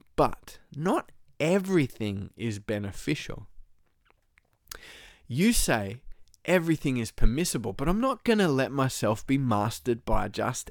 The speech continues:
anything." In chapter ten, he says, "You say everything is permissible, but not everything's beneficial.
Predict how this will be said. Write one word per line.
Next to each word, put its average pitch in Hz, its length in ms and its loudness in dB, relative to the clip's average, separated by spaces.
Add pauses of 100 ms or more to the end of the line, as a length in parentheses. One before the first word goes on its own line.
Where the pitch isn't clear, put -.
anything." 185 720 -4 (1080)
In 120 100 -8
chapter - 260 -4
ten, 190 420 0
he 123 120 -4
says, 123 340 -4 (220)
"You 180 160 -2
say 120 260 0
everything 113 380 -4
is 104 80 -10
permissible, 123 640 -4
but 90 140 -8
not 127 160 0
everything's 110 420 -4
beneficial. 101 760 -4